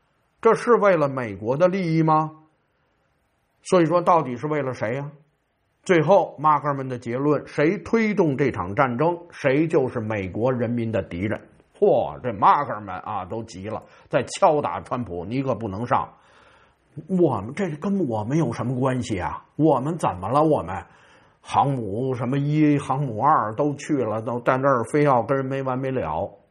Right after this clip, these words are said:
你还说白了吧，你就得给以色列当打手嘛。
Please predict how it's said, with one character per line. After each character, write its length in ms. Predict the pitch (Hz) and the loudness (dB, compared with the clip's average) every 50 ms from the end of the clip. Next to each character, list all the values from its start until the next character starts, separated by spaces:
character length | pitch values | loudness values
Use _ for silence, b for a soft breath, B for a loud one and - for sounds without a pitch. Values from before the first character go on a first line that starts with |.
| _ _ _ _ _ _ _ _ _ _ _ _ _ _ _ _ _ _ _ _ _ _ _ _ _ _ _ _ _ _ _ - - - | _ _ _ _ _ _ _ _ _ _ _ _ _ _ _ _ _ _ _ _ _ _ _ _ _ _ _ _ _ _ _ -20 -18 -8
你 100 | - 190 | -4 -2
还 220 | 151 143 - 98 - | -2 -2 -2 -4 -6
说 220 | - - 175 180 | -2 0 0 2
白 220 | - 104 80 76 110 | 2 2 2 2 2
了 120 | 175 214 | 2 2
吧， 180 | - 98 - - B B B B B B | 2 0 -4 -6 B B B B B B
你 120 | - 156 | -4 -2
就 160 | 139 139 127 135 | 0 2 2 2
得 100 | 175 175 | 2 2
给 140 | 190 190 196 190 - | 2 0 -2 -4 -4
以 140 | 123 123 110 | -6 -6 -4
色 140 | - - | -2 -2
列 200 | 151 165 170 143 117 | 0 2 2 2 2
当 260 | - - 160 156 160 160 - | 2 0 -2 -2 -2 -6 -6
打 280 | - - 196 185 117 | -4 -2 -2 0 0
手 280 | - - - - 50 - - | 0 -2 -4 -6 -6 -8 -12
嘛。 140 | - - | -14 -16